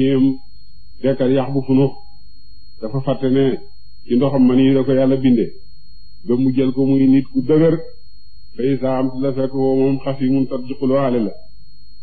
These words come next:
Gannaaw ko Yàlla bind ko, ba muy doomu aadama ju mën a wax, bind ak doomu aadama li ci gën a yéemu mooy Yàlla def ko muy wax,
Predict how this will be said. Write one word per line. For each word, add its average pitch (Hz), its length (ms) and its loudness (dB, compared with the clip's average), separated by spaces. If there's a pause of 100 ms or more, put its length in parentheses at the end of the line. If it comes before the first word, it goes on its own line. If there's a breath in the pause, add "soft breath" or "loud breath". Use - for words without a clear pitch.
(420)
Gannaaw 127 300 2
ko 123 60 0
Yàlla 131 240 0
bind 127 280 2
ko, 135 120 2 (1000)
ba 107 180 -4
muy 135 240 2
doomu 131 240 2
aadama 135 440 2 (920)
ju 123 80 2
mën 135 200 6
a 135 60 2
wax, 131 200 0 (920)
bind 131 240 4
ak 131 180 2
doomu 135 240 0
aadama 135 380 0 (920)
li 123 200 -2
ci 131 100 2
gën 131 160 4
a 135 80 4
yéemu 135 500 2 (720)
mooy 131 280 0
Yàlla 135 220 2
def 131 180 -2
ko 131 100 -4
muy 135 140 2
wax, 131 180 2